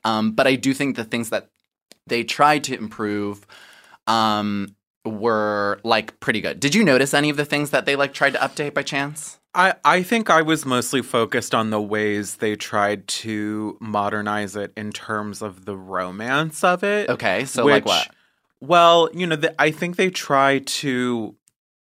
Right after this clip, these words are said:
Speaker 2: make the case for why Tony and Maria, like, are so in love. That's why they have them go on that date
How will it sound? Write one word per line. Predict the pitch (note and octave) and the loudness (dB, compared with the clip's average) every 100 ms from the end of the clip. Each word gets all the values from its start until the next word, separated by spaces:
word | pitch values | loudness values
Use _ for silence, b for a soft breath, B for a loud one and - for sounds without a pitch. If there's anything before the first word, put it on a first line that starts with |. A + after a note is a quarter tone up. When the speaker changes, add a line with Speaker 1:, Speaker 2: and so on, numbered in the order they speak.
| - | -12
Speaker 2:
make | B2 A#2+ A#2+ B2 B2 _ - - | -6 -4 -2 -2 -6 _ -20 -18
the | A2+ B2 | -6 -6
case | - - A#2+ A#2 A2 - | -6 -18 -8 -6 -6 -8
for | - B2 A2+ | -8 -2 -2
why | G2 G2+ G2+ G#2 G#2 G#2 G#2 G#2+ _ _ _ _ _ _ _ - | 0 -2 0 2 2 0 -4 -6 _ _ _ _ _ _ _ -16
Tony | - - G#2+ A2 A2 | -14 -6 -4 -4 -4
and | G#2+ G#2+ | -4 -4
Maria, | G#2 G2+ G2+ G2+ G2+ | -6 -6 -6 -6 -6
like, | G#2 G2 - - | -8 -12 -16 -6
are | G2+ G#2+ G#2 | -4 -2 -4
so | - - - A2 G#2 | -10 -12 -6 -4 -4
in | G#2 G2+ | -6 -8
love. | G2 G2 G#2 C3 B2+ | -6 -4 -2 -4 -2
That's | A2+ - | -4 -2
why | A2+ G#2 | -2 0
they | G#2 | -2
have | G#2+ G#2+ | -4 -6
them | G#2+ G#2 | -6 -8
go | G2+ G#2 | -8 -8
on | G2+ | -8
that | G2+ F#2+ - | -10 -10 -12
date | G2+ G#2 - | -10 -10 -12